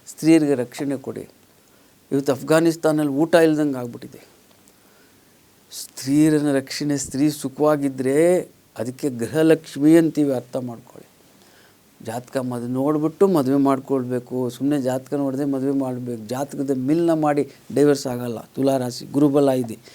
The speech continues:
ಮದುವೆ ಆಗುತ್ತೆ, ಸಂತಾನ ಸುಖ. ತುಲಾ ರಾಶಿ ಇವತ್ತು ಭಾಳ ಶುಭ. ಹೊಸ ವರ್ಷ ಹ್ಯಾಪಿ. ವೃಶ್ಚಿಕ ರಾಶಿ ನೋಡೋಣ. ನಾಳೆ ಹ್ಯಾಪಿ, ಇವತ್ತು ಮಧ್ಯಮ. ಯಾಕಂದ್ರೆ ಹೊಸ ವರ್ಷಕ್ಕೂ ಜಗಳ ಆಗುವಂಥದ್ದು ಇದೆ. ಹೊಸ ವರ್ಷ ಹ್ಯಾಪಿ ನ್ಯೂ ಇಯರ್‌ಗೆ ಅನ್‌ಹ್ಯಾಪಿ ಆಗ್ಬಿಡ್ತದಲ್ಲ.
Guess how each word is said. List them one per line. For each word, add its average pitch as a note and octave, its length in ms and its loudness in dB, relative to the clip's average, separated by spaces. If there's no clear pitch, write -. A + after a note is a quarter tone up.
ಮದುವೆ D3 260 4
ಆಗುತ್ತೆ, C3 420 0
ಸಂತಾನ D3+ 460 2
ಸುಖ. C#3+ 260 -4
ತುಲಾ C#3 340 2
ರಾಶಿ B2+ 300 -2
ಇವತ್ತು C3+ 260 4
ಭಾಳ D3 200 2
ಶುಭ. C#3+ 240 -2
ಹೊಸ A#2+ 380 -6
ವರ್ಷ D#3+ 300 4
ಹ್ಯಾಪಿ. C3+ 480 0
ವೃಶ್ಚಿಕ F#3+ 360 2
ರಾಶಿ E3 200 6
ನೋಡೋಣ. D#3 280 2
ನಾಳೆ D3 520 2
ಹ್ಯಾಪಿ, A#2+ 480 -6
ಇವತ್ತು B2+ 420 -4
ಮಧ್ಯಮ. A2+ 420 -10
ಯಾಕಂದ್ರೆ - 1040 0
ಹೊಸ E3 220 4
ವರ್ಷಕ್ಕೂ F#3 440 4
ಜಗಳ D#3 260 6
ಆಗುವಂಥದ್ದು C3 640 2
ಇದೆ. G#2+ 240 -8
ಹೊಸ C#3+ 180 -2
ವರ್ಷ F3+ 260 4
ಹ್ಯಾಪಿ D3+ 420 4
ನ್ಯೂ F3+ 240 6
ಇಯರ್‌ಗೆ E3+ 180 6
ಅನ್‌ಹ್ಯಾಪಿ D#3+ 460 2
ಆಗ್ಬಿಡ್ತದಲ್ಲ. D3+ 720 0